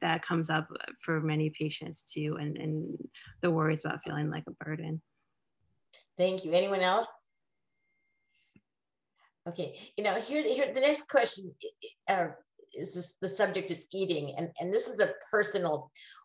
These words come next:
Speaker 2: one for me. When I was a caregiver back in the dark ages of the nineteen nineties and early two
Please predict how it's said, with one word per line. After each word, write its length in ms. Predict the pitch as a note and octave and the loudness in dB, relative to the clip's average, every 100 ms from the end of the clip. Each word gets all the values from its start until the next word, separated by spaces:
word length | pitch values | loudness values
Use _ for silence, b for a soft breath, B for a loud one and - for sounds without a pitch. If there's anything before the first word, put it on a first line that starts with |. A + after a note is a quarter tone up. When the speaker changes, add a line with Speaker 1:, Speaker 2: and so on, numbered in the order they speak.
| - | 0
Speaker 2:
one 260 | E3+ F#3 F3+ | 4 6 4
for 160 | F3+ | 0
me. 380 | E3 E3 D3+ D3+ | 2 2 0 2
When 180 | E3 F3 | 4 4
I 160 | F3+ G3+ | 4 2
was 160 | G3 | 0
a 60 | E3 | -4
caregiver 720 | - F3+ E3+ E3+ C#3+ D3+ D3+ | 2 2 4 0 0 0 2
back 220 | D3 D3 | 2 2
in 60 | D#3 | -4
the 100 | D3 | 0
dark 320 | D3+ D3+ D3+ | 2 2 2
ages 340 | D3 C#3+ C#3+ C#3 | 0 0 -6 -8
of 80 | |
the 60 | C#3+ | -2
nineteen 420 | D3+ D#3 D3+ D#3 | 0 0 -2 -2
nineties 440 | D3+ D3+ D3+ D#3 - | 0 0 0 -2 -4
and 80 | D3+ | -2
early 240 | D#3 D3+ | 0 0
two 140 | - | -2